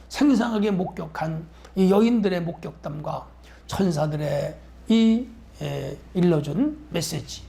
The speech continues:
부활하셨다. 그거에 근거하여 믿어야 되는 거라. 한편 부활하신 예수님이 갈릴리 제자들을 만나자.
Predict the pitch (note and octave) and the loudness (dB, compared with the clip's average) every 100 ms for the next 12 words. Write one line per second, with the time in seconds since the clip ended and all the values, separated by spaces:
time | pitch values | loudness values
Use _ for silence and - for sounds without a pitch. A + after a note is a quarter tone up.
0 | - - - D3 D3 C#3+ - - - - | -20 -20 -12 0 2 2 -2 -12 -14 -14
1 | - - - - - - - A#3 A#3 G#3+ | -14 -20 -20 -20 -20 -4 2 4 4 4
2 | G3+ F3+ D#3 D3 D3+ C3+ C3 B2 - - | 2 2 0 -2 -4 -6 -6 -8 -12 -18
3 | - - - - - - - - - - | -18 -18 -18 -20 -16 -6 -2 -2 -2 2
4 | C4 B3 A3 A3+ B3+ B3+ C4 A#3 A#3 A#3+ | 4 6 6 6 6 4 6 6 4 4
5 | A3+ A#3 - G#3+ G#3+ G#3 - F#3+ F3+ F#3+ | 4 4 2 2 2 0 -2 -2 0 -2
6 | F#3 D#3 D#3+ D#3 D#3+ D#3 D3+ D3+ | -4 -4 -4 -4 -2 -2 -2 -6